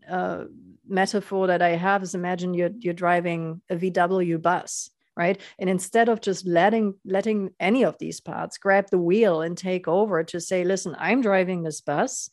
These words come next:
You can have an opinion. I will happily listen to your advice. And then in the, at the end of the day, I will call the shots." So step, you know, step B is sort of noticing these different energies and different life situations. And then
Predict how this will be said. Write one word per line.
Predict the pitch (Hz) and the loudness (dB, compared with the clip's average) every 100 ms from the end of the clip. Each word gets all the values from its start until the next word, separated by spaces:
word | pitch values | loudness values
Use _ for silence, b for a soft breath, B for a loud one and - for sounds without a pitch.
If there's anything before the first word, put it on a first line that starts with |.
| b b b | b b b
You | 190 | -2
can | 233 285 | 0 2
have | 240 196 | 2 2
an | 180 | 0
opinion. | 151 - 147 147 151 226 311 b b b b - | -2 -4 -6 -4 -2 -4 -4 b b b b 0
I | 196 190 | 2 4
will | 190 185 175 - | 4 2 0 -8
happily | - 240 247 226 190 | 0 0 4 4 4
listen | 180 170 180 | 2 0 -6
to | - 160 | -6 -2
your | 160 | 0
advice. | 151 147 147 226 - | 0 0 2 0 -2
And | 185 185 | -2 0
then | 190 | 0
in | 180 180 | -2 -2
the, | 180 | -2
at | 180 - 180 | -2 -6 -2
the | 185 | 0
end | 220 | 0
of | 247 | -2
the | 185 | 0
day, | 170 175 | 2 2
I | 175 | 0
will | 180 175 | -2 -4
call | - 160 | -2 -2
the | 156 | -2
shots." | 147 127 - - - - _ B B B B | -4 -8 -12 -14 -20 -20 _ B B B B
So | 202 190 196 - _ _ - | 4 6 4 0 _ _ -16
step, | - 214 196 208 - - | -2 2 2 0 -20 -8
you | 190 190 | 0 2
know, | 151 | 0
step | - 196 180 | 2 2 2
B | 220 254 240 | 2 4 4
is | 180 | 2
sort | - 190 | 0 -2
of | 180 | -2
noticing | 175 196 254 262 190 - 151 160 180 - | 2 4 2 0 -4 -4 -6 -6 -10 -6
these | 175 - | -6 0
different | 175 170 165 156 | -2 0 -4 -2
energies | 165 160 165 226 240 | -2 -2 0 0 0
and | 180 | -2
different | 175 170 185 | -2 -2 -2
life | 170 165 170 | 0 2 0
situations. | - 170 165 156 175 220 208 - | -2 -4 -2 0 0 -2 -4 -2
And | 180 | 0
then | 190 190 | 2 0